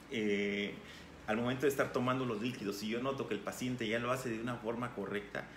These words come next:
ya es un candidato a quitarle la, eh, la trampa de lengua, ¿sí? Pero esto sucede después de tres a seis meses, ¿sí?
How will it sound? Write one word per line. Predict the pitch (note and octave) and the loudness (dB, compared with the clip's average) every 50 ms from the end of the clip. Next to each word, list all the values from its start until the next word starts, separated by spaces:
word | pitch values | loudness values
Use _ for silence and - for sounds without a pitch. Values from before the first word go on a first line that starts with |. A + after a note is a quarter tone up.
| - - - - - G2 | -16 -18 -16 -10 -4 0
ya | A2 C3 C#3 | 4 4 6
es | D3 D3 C#3+ - | 6 4 2 0
un | C#3+ C#3 C3 | -4 -4 -4
candidato | A#2+ B2 A#2+ G#2+ A2 A2 A2+ A2+ - B2+ | -2 -2 0 0 0 0 0 0 -2 -4
a | A#2 - | -4 -4
quitarle | G#2 G2 - G#2+ G#2 - G#2+ G#2 | -6 -6 -4 -4 -4 -2 -2 0
la, | G2 G2 G2+ G2 F#2+ F#2+ - | 0 2 0 0 -2 -4 -6
eh, | G2+ F#2+ F#2 F#2 F2+ F2+ F2+ F2+ | -6 -6 -4 -4 -4 -4 -4 -4
la | F#2 F#2+ F2+ | -4 -4 -4
trampa | G2 G2+ G2 F#2+ - G2+ | -2 -4 -4 -2 0 0
de | F#2+ F#2+ | 0 0
lengua, | F#2 F2+ E2+ F2 E2+ F2 | 0 -2 -4 -4 -6 -6
¿sí? | - - A2 | -6 -6 -4
Pero | - A2+ B2 | -2 0 0
esto | C#3 C3+ D3 D3 C#3 | 0 -2 -4 -4 -4
sucede | A#2+ G#2+ G#2+ C3 B2+ C3 B2+ | -6 -4 -4 -2 -2 0 0
después | A#2 G2+ - - A2+ A2+ | -2 -2 -4 -4 -4 -2
de | A2+ | -2
tres | G#2+ - G#2+ G#2+ G#2+ | -4 -4 -6 -4 -4
a | G#2 | -6
seis | G2+ - G#2 G#2 F#2+ | -6 -4 -4 -4 -4
meses, | F#2+ F2+ F2+ - - - | -4 -6 -8 -8 -10 -10
¿sí? | - B2 | -10 -10